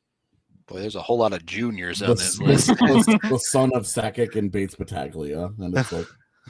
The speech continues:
Speaker 1: <laughs>
Speaker 2: okay.
Speaker 1: Well, the way she goes, I suppose. Old boys club may never die. Uh,
Speaker 2: <laughs> Oh, it definitely, it just
Speaker 1: <laughs>
Speaker 2: cycle continues forever, brother.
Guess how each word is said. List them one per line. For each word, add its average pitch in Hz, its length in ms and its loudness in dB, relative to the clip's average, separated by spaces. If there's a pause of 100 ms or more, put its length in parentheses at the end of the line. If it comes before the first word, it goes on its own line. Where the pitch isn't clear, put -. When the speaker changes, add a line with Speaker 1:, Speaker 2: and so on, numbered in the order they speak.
Speaker 1:
<laughs> - 500 -12
Speaker 2:
okay. 101 160 0 (1300)
Speaker 1:
Well, 117 240 2 (1000)
the 135 80 0
way 147 120 6
she - 140 2
goes, 104 280 2
I 90 60 0
suppose. 80 540 -10 (720)
Old 101 220 -4
boys 92 280 -8
club 85 300 -10
may 82 100 -10
never 80 260 -12
die. 73 260 -8 (540)
Uh, 85 280 -2 (480)
Speaker 2:
<laughs> 127 160 0
Oh, 139 260 2
it 104 180 -2
definitely, 95 500 -2
it - 260 -4
just - 180 -10 (880)
Speaker 1:
<laughs> - 20 -6 (1160)
Speaker 2:
cycle 123 320 2
continues 98 400 -6
forever, 82 300 -4
brother. 85 320 -4